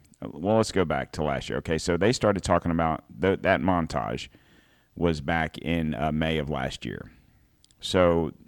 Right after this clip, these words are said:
at that point, uh, inflation was at five point oh. Uh, versus the year prior, May of twenty twenty, it was at a point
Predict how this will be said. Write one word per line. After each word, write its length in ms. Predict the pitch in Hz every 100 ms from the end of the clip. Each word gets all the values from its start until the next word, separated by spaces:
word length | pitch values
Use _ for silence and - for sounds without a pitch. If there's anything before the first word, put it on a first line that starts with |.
| _ -
at 160 | 90
that 200 | - 104
point, 380 | - 101 90 - _ _
uh, 360 | 78 76 65 67 69
inflation 540 | - 71 92 87 78 80
was 160 | 76
at 300 | 76 67 -
five 400 | - 85 73 73
point 300 | - 82 73 -
oh. 320 | 71 57 50 - _ _ _ _ _ _ _ _ _ _ _ _
Uh, 280 | 80 82 78
versus 480 | 69 98 - 87 76
the 100 | 90
year 220 | 92 87
prior, 600 | - 107 104 92 71 73
May 260 | 80 82 78
of 120 | 71
twenty 340 | - 90 85
twenty, 500 | - 92 90 71 71 - _
it 60 | 92
was 120 | 87
at 140 | 82 73
a 40 |
point 680 | - - 123 123 - -